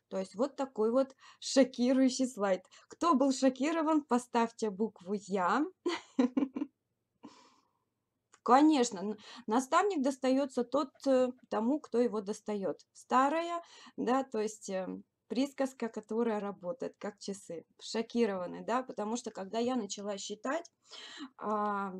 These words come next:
почему я это всё начала считать, да, давайте с вами разберёмся. Я начала считать это только потому,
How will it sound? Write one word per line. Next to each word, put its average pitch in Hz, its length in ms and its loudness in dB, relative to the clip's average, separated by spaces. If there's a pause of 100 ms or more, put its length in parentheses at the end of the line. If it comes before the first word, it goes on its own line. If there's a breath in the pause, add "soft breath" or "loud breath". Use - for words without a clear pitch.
(140)
почему 277 360 2
я 233 160 2
это 214 140 -6
всё 208 180 -8
начала 190 380 -8
считать, 185 440 -8
да, 254 160 -2
давайте 202 360 -6
с - 80 -18
вами 185 200 -8
разберёмся. 185 580 -10
Я 254 140 -2
начала 262 360 -4
считать 240 360 -8
это - 180 -12 (200)
только 247 420 2
потому, 254 500 -6